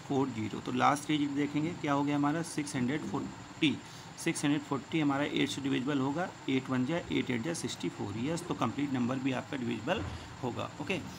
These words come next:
नाइन का देखेंगे, divisibility of nine। नाइन का रूल क्या है? A number is divisible by nine if the sum of the digit of the number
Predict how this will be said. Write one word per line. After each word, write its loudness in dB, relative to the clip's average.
नाइन 6
का 0
देखेंगे, -2
divisibility 4
of -4
nine। 0
नाइन 6
का 4
रूल 4
क्या 2
है? 0
A 8
number 8
is 0
divisible 4
by 6
nine 2
if 4
the 6
sum 6
of 4
the 6
digit 4
of 4
the 4
number 6